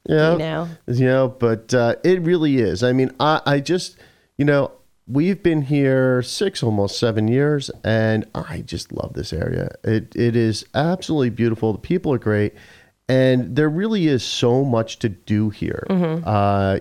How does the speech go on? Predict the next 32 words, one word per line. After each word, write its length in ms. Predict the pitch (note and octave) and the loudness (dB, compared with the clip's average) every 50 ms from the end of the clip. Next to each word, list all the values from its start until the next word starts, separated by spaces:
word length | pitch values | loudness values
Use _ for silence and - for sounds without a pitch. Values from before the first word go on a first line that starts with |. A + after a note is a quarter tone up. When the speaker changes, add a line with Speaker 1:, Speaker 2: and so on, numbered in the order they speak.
| - - | -4 -2
Speaker 1:
you 80 | A2 A2+ | 0 2
know, 240 | A2+ A2+ A2 A2 - | 2 2 2 2 0
I 120 | - A#2 A#2 | 0 0 0
mean, 380 | A#2 A#2 A#2 A2+ A2 A2 G#2+ - - - - - _ _ _ _ _ _ _ _ _ _ _ _ - | 2 2 2 2 2 0 -2 -6 -12 -20 -20 -20 _ _ _ _ _ _ _ _ _ _ _ _ -2
it's, 380 | D3 C#3+ C3+ - - - - | 0 0 0 0 -4 -2 0
uh, 460 | D3 C3 B2+ B2 A#2+ A#2 A2 A2 - - - _ _ - B2 | 0 2 2 2 2 2 2 2 0 -2 -8 _ _ -6 -2
you 80 | B2+ B2+ | 2 2
know, 140 | B2+ B2 | 4 2
whether, 400 | A#2+ B2 D#3+ F#3+ F#3+ F3 F3 F3 | 2 2 2 2 2 2 0 0
whatever, 320 | - - D3+ F3 G3+ G3 E3+ | 0 0 0 0 0 0 0
whatever 320 | E3 E3+ D3+ F3 G#3 A#3+ A3+ | -2 0 0 0 -2 -2 -2
your 200 | F#3+ D#3+ C#3+ B2+ | 0 0 -2 -2
thing 400 | - - - C#3+ C3+ C3 B2+ A#2+ | -4 -6 -4 -2 0 2 2 2
is, 400 | A2+ G#2 E2+ - - - - - _ | 2 0 -2 -4 -6 -10 -12 -8 _
it's 260 | - C#3 C#3+ D3 - | -2 -2 -2 -2 -4
here. 540 | - - - - A#2+ A2 G2+ D#2 - - - _ _ - | -10 -14 -8 -4 -2 0 0 0 -2 -6 -12 _ _ -6
You 120 | A2 A2+ | -2 0
know, 220 | A2 G#2+ G#2+ G#2+ G#2+ | 2 2 2 2 2
that's 380 | G#2+ C3+ C3+ C#3+ D3+ - - C#3+ | 2 0 0 0 -2 -2 -2 -2
why 300 | C3+ C3+ B2+ B2 B2 B2 | 0 2 2 2 0 0
we 140 | A#2 C3 C3+ | 0 -2 -2
can 200 | - A2+ D#2+ D2 | -2 -4 -4 -4
ski, 580 | - - - - - G3+ F3+ B2+ F2 C#2+ - - | -8 -10 -12 -8 -4 -2 -2 -2 -2 -4 -8 -6
we 200 | - A#2+ B2 A#2+ | -4 -2 -2 -2
can 160 | - C3 A#2 A2+ | 0 -2 0 0
go 200 | C#3 D#3 E3+ D#3+ | 0 0 2 2
on 140 | D3 C3+ | 0 0
the 80 | A#2+ G#2 | 0 0
lake, 300 | G2 F#2 E2 - - - | -2 -2 -2 -4 -4 -2
we 240 | F#3+ G3 F#3+ F#3 F#3 | -2 0 2 2 2
Speaker 2:
Mm-hmm. 160 | F3 F3 F3+ F3 | 2 0 0 0
Speaker 1:
can 300 | E3+ D3+ D3+ D3 C#3 | 0 2 2 0 -2